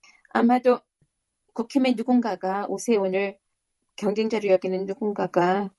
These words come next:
이 김에, 김에 하나씩 하나씩 없애고 있는 거지, 자기 경쟁자.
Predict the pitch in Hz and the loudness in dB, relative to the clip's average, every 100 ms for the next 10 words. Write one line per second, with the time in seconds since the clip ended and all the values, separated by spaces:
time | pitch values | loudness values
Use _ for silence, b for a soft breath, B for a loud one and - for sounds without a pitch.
0 | b b b b _ _ - - - 196 | b b b b _ _ -20 -10 -4 0
1 | 247 220 185 190 180 - _ _ _ _ | 2 4 4 2 -2 -10 _ _ _ _
2 | _ - 208 226 269 269 - 240 214 208 | _ -2 0 0 0 0 0 2 2 2
3 | 214 220 - 214 226 247 262 285 262 - | 0 0 0 0 2 2 4 0 0 -6
4 | 220 208 208 202 202 226 214 202 | -6 -6 -6 -6 -4 -4 -4 -8